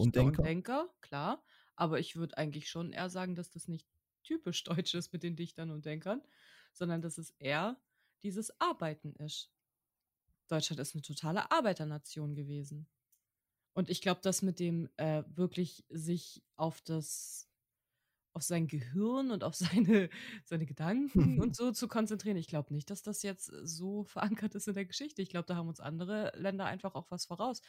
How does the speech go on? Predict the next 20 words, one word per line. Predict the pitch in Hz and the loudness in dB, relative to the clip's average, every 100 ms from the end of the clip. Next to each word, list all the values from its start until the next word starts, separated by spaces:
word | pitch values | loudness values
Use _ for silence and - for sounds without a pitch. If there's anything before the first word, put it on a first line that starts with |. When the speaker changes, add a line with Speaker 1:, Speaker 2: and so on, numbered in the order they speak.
| - - - | -20 -8 0
Speaker 1:
weil | 160 | 2
die | 180 | 4
halt | 170 | 2
ihr | 156 | 0
ganzes | 175 175 165 | -2 -4 -2
Leben | 175 | -2
lang | 170 160 | -2 -2
eher | 165 | -4
so, | 165 | -4
ja, | 202 214 214 | -4 -2 -2
ein | |
bisschen | 190 220 233 | -4 -8 -6
arbeiten, | - 220 233 226 226 | -4 -2 -4 -6 -6
aber | 208 180 175 | -4 -4 -6
viel | - 185 | -6 -6
mehr | 175 | -6
quatschen, | - 202 - 190 | -6 -8 -4 -4
in | - | -4
Austausch | 202 - 190 - | -6 -6 -8 -6
gehen, | 190 190 | -6 -6